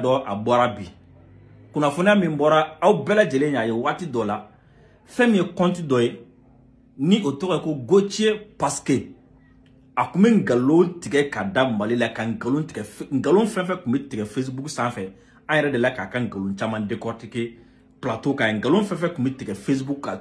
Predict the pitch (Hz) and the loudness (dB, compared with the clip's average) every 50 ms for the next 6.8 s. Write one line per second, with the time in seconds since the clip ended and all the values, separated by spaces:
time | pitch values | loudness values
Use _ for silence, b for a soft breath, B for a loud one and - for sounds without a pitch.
0 | - - 165 160 - 190 156 165 170 - 110 110 B B B B B B 123 123 | -10 -6 -6 -4 0 0 0 0 0 -2 -2 -2 B B B B B B -4 -2
1 | - 151 139 127 117 113 117 139 170 196 165 - 185 185 202 190 165 139 131 135 | 2 2 0 0 0 -4 -4 0 2 2 4 4 4 6 6 4 2 2 2 2
2 | 151 151 143 165 165 - 170 170 - - 160 156 160 160 156 - 107 104 107 104 | 2 2 2 0 -2 -2 -2 -4 -2 -2 -4 -2 -2 -4 -4 -4 -4 -6 -4 0
3 | - 151 147 127 117 117 120 - - 104 98 98 B B B B B B 101 107 | 2 2 4 4 2 0 0 -2 -4 -6 -8 -8 B B B B B B -8 -6
4 | - - 202 208 202 202 131 117 117 135 135 127 120 120 117 107 98 95 - - | 0 2 4 4 4 2 -2 -2 2 2 4 4 4 2 0 -2 -2 -6 -4 -2
5 | 131 139 131 131 127 127 120 113 - - - 220 233 254 220 - 143 139 147 139 | 0 0 0 0 -2 -4 -4 -6 -6 -4 -2 -2 0 0 -2 -2 0 0 0 0
6 | 123 117 - 139 120 107 101 107 101 98 98 95 90 87 92 | -2 -4 -4 -4 -6 -6 -6 -8 -10 -10 -10 -12 -12 -12 -16